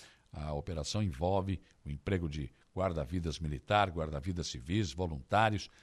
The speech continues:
e viaturas adequadas para esse tipo de atividade. Ela acontece em três etapas: pré-temporada,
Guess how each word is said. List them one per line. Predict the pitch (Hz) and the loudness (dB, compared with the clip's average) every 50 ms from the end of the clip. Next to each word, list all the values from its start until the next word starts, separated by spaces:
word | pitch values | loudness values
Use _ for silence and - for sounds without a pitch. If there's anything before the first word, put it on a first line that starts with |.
| - _ | -16 _
e | - 67 | -10 -8
viaturas | 69 98 107 82 - - - 127 131 113 90 - - _ | -4 -2 -2 -2 -2 -2 -2 0 0 0 0 -2 -4 _
adequadas | - 87 73 76 67 - _ - - 131 123 101 85 73 - - - - - - - - | -6 -6 -4 -6 -8 -6 _ 4 6 6 6 4 2 -2 -4 -6 -10 -16 -20 -20 -10 -4
para | 107 104 | -2 0
esse | 113 107 - 95 | 0 0 -2 -6
tipo | 80 - - 127 123 - - 101 | -8 -4 -2 -4 -2 -2 -4 -6
de | 82 90 | -2 -2
atividade. | 85 78 - 90 73 65 58 - 78 65 58 57 - - _ _ _ _ - - - - _ _ _ _ - | -2 -2 -2 -4 -6 -6 -6 -6 -6 -8 -8 -10 -16 -20 _ _ _ _ -20 -20 -20 -20 _ _ _ _ -6
Ela | 85 80 87 95 92 | -4 -2 0 0 0
acontece | 90 - - 92 87 85 80 - 101 101 104 95 - - - - 107 104 101 101 104 - - - | -2 -2 -2 -2 -2 -2 -2 0 2 2 2 2 2 -2 -4 -2 -2 -2 0 -2 -2 -4 -6 -6
em | 107 104 | -4 -2
três | 92 - 156 185 156 113 | 0 2 4 4 4 2
etapas: | 117 - - 87 73 - - - - - - - _ - | 0 0 0 -2 -2 -2 -4 -8 -12 -12 -12 -12 _ 2
pré-temporada, | 120 120 113 101 - 85 71 - 71 76 95 117 131 123 123 104 | 4 4 4 4 2 -2 -2 -2 2 4 4 6 4 4 0 -2